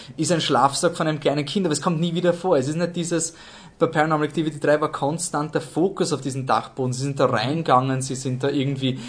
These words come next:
irgendwas worden und dann sind sie wieder reingegangen, haben was Neues entdeckt und so weiter und so fort. Es war eine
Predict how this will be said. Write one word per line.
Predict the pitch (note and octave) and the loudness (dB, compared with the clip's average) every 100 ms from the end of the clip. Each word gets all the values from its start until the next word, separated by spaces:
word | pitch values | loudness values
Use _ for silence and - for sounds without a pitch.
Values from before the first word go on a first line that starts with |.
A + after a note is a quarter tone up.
| G3 | 0
irgendwas | C#3+ C#3 B2+ C3 B2+ | 0 2 0 0 4
worden | B2+ D3+ | 6 6
und | D#3+ | 4
dann | C#3 | 0
sind | D3 | -2
sie | C3 | -4
wieder | C#3 F#3+ F3+ | -2 4 4
reingegangen, | C3+ B2+ C3 C3 | 4 0 0 0
haben | C3+ | 0
was | C3+ C3+ | -2 -2
Neues | A#2+ D#3+ E3+ D3 | 0 2 2 -2
entdeckt | B2+ B2 A#2 - | -2 -4 -4 -4
und | F3+ | -2
so | F#3 | 0
weiter | C#3+ C#3 E3+ F#3 | 0 -2 -2 -4
und | |
so | D3+ | -6
fort. | D3 D#3 D#3+ | -4 -2 -2
Es | C3+ | -4
war | C3+ | -4
eine | C#3+ C#3+ | -2 -2